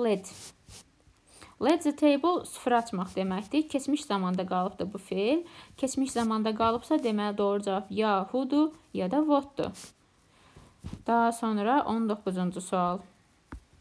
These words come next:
On doqquzuncu sualda yenə də birbaşa əsas feil gəlibdir. Has happened. Nə baş veribdir? Ə, tərcüməni tapa bilərsiniz. Nə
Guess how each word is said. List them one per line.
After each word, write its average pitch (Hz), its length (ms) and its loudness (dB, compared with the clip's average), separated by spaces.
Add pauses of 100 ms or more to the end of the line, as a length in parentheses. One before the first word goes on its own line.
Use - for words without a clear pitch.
(2500)
On 247 140 2
doqquzuncu 262 420 0
sualda 233 420 4
yenə 247 260 2
də 202 200 0
birbaşa 220 840 2 (340)
əsas 254 360 0
feil 202 320 0
gəlibdir. 190 440 0
Has 254 240 2
happened. 196 480 -4
Nə 262 160 2
baş 285 200 2
veribdir? 180 500 -4 (680)
Ə, 208 60 4 (580)
tərcüməni 240 440 2
tapa 226 200 2
bilərsiniz. 196 400 -4
Nə 208 160 0